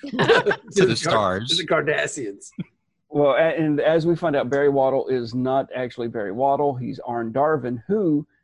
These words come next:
Speaker 3: if, this is when, if you've missed all the pre, uh, promotion, if you miss the fact that, of recognizing the actor's name or the actor's face after thirty years,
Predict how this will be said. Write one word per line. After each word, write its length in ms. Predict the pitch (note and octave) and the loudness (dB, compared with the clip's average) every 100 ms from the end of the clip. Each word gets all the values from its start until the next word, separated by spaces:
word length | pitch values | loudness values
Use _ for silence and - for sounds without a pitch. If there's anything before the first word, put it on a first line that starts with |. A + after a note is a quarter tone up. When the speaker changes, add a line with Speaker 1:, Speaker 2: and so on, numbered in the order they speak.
| _ _ | _ _
Speaker 3:
if, 180 | - B2+ - _ _ | -6 -6 -6 _ _
this 300 | C3 D#3 E3+ | -4 -2 -2
is 160 | F3 - | -6 -4
when, 280 | E3 C#3+ C3 | -2 -2 -4
if 120 | B2+ A2+ - _ | -6 -14 -20 _
you've 440 | C3 B2 A#2+ B2 A#2+ | -8 -6 -4 -6 -4
missed 280 | C3+ C3 - | -2 -2 -4
all 220 | C3 C#3+ C#3 | 0 0 0
the 100 | C3 | -4
pre, 640 | - C3+ C3+ C3 B2+ A#2 _ _ _ | -8 -4 -2 -2 -4 -6 _ _ _
uh, 360 | B2 A2+ F#2+ F2 A2 A2 _ _ _ _ _ - - _ | -6 -4 -4 -4 -10 -18 _ _ _ _ _ -20 -20 _
promotion, 640 | C3 A#2+ A#2+ B2 B2 A2+ A#2+ _ _ | -6 -2 -2 -2 -6 -8 -10 _ _
if 160 | A#2+ C3 | -8 -2
you 100 | C3 | 0
miss 300 | C3 C#3+ - | 2 0 -2
the 100 | C#3+ | -2
fact 360 | C#3+ C3 B2+ | 0 0 -2
that, 180 | A#2 - | -8 -6
of 240 | B2 A2+ A#2 | -8 -8 -4
recognizing 680 | C3 C3+ C3 A#2+ A#2+ B2 A#2 | -4 -2 -4 -4 -4 -6 -6
the 140 | G2+ | -2
actor's 420 | A2+ A2+ A#2+ A2+ | -2 -4 -8 -8
name 320 | A#2+ A2 G2+ - | -8 -8 -8 -8
or 140 | A#2 | -6
the 120 | A2+ | -4
actor's 420 | G#2 G#2 - G#2+ - | -4 -4 -8 -20 -10
face 280 | - B2 B2 | -4 -4 -4
after 380 | F#2 G2 - F2+ - | -8 -8 -10 -14 -8
thirty 240 | G#2+ G#2 | -6 -6
years, 420 | F#2 G2 F#2 - | -8 -8 -10 -12